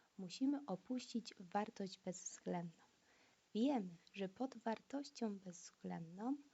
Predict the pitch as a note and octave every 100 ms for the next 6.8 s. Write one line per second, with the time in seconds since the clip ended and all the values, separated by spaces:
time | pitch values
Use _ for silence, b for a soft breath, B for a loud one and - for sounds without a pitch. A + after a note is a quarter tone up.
0 | B B _ G3+ G#3+ A#3 G#3+ - G3 G#3+
1 | - G3+ F#3+ F3+ F3 F3 - G#3 A3+ C4
2 | - F#3 F3+ - B3 G#3 E3 E3+ - _
3 | _ _ _ - F3+ G3+ E3+ - - -
4 | _ - C4+ C#4 A#3+ - B3 A#3+ G#3+ -
5 | G#3+ - F#3+ - G3 F3 - G#3 A3+ A3+
6 | G3+ F#3 G3 F#3+ - F3+ F3 D#3+